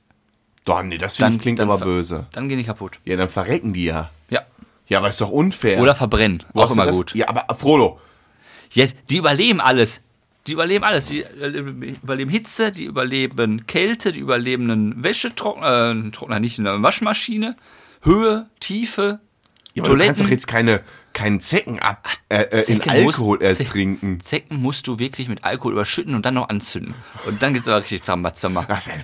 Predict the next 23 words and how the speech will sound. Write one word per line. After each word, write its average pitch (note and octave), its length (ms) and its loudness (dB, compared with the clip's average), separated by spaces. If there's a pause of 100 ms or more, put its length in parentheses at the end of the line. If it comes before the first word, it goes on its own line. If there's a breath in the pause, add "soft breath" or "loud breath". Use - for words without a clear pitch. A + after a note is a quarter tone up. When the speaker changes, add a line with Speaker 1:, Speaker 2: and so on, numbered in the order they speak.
(100)
Speaker 1:
Frodo? G2 380 -2 (560 soft breath)
Speaker 2:
Nein, A#2+ 220 0
also A2 160 -2
Zecken - 320 -6
musst A2+ 200 -6
du. F2+ 160 -6 (160)
Speaker 1:
Ist B2+ 100 -2
das, E3 180 -2 (100)
ah, C3+ 140 2
was, G3+ 240 -2
was F3+ 160 -2
sagt F#3+ 160 -6
eigentlich D3+ 140 0
so C#3+ 40 0
ein B2+ 120 0
Tierschützer G2+ 500 0
dazu? G2 460 -4 (280)
Speaker 2:
Ja, G2 220 -4 (200)
soll G2 220 -4
sich G#2 140 -6
mal A#2+ 100 -2
jemand D3 220 -6
melden. G2 380 -6